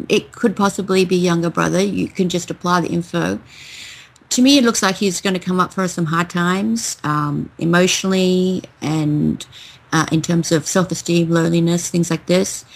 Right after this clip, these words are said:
A lot of this is because of his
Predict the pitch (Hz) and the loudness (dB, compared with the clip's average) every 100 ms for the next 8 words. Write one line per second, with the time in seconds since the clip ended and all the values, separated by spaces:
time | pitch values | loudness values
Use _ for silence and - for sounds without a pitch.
0 | - - - - - _ _ _ _ _ | -18 -16 -18 -20 -20 _ _ _ _ _
1 | _ _ _ 208 208 - 285 240 190 185 | _ _ _ 2 4 4 2 2 0 0
2 | - - _ - 175 165 - 175 - 175 | -4 -12 _ -2 -2 -2 -4 -8 0 2
3 | 175 165 - - 165 151 - 175 151 | 2 0 -6 -4 -2 -2 -4 -4 -4